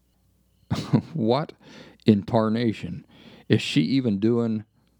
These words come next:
home at this hour of the day? It defies explanation. Well, does that ever happen to you? The, the unlikelihood of something playing out just the way it does, with such irony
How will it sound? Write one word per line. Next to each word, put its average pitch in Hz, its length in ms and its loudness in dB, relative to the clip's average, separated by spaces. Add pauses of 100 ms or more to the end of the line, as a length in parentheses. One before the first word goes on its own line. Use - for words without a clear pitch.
(960)
home 302 380 4
at - 200 -4
this 120 200 2
hour 160 260 2
of 160 60 -6
the 160 80 -4
day? 175 340 0
It 98 100 -2
defies 120 420 0
explanation. 95 920 -4 (1120)
Well, 127 80 8
does 120 200 2
that 196 200 0
ever 170 160 -2
happen 107 340 -2
to 82 80 -4
you? - 420 -10 (560)
The, - 320 2 (380)
the 113 140 4
unlikelihood 131 880 -2
of 80 100 -6
something 113 380 0
playing 104 340 0
out 82 300 -6 (420)
just 120 380 2
the 151 80 0
way 131 200 0
it 113 160 -8
does, 90 500 -2 (640)
with 95 220 2
such - 400 0 (140)
irony 147 800 -2